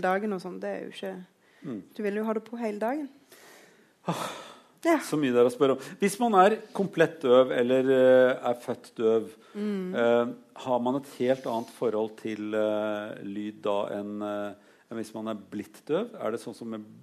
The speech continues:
Speaker 2: med, at man tenker det er likt som med blinde eller svaksynte?
Speaker 1: Ja, det er forskjell, ja.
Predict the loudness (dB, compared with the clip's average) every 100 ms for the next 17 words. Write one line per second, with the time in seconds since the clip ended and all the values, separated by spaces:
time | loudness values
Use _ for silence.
0 | -16 -8 -8 -8 -14 -20 -14 -10 -10 -6
1 | -8 -6 -8 -6 -8 -12 -10 -10 -10 -8
2 | -8 -6 -8 -8 -8 -10 -10 -10 -12 -12
3 | -16 -16 -16 -16 _ -10 -8 -8 -14 _
4 | _ _ _ -14 -14 -12 -14 -12 -12 -10
5 | -10